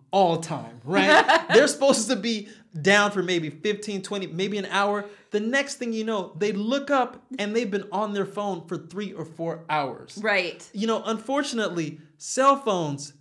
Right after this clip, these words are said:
Speaker 1: have made the amount of time that we waste move up exponentially.
Speaker 2: Yeah. When you're thinking about what you do with your day and you feel like you want to accomplish more, sometimes you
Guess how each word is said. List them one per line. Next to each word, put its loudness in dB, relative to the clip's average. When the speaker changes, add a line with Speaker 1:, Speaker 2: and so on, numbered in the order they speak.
Speaker 1:
have -8
made -4
the -8
amount -4
of -10
time -8
that -6
we -8
waste -4
move 0
up 0
exponentially. -8
Speaker 2:
Yeah. -2
When -6
you're -2
thinking -4
about 4
what 0
you -6
do -8
with -6
your -4
day -6
and -6
you -8
feel -8
like -4
you -10
want -4
to -4
accomplish -10
more, -8
sometimes -4
you -6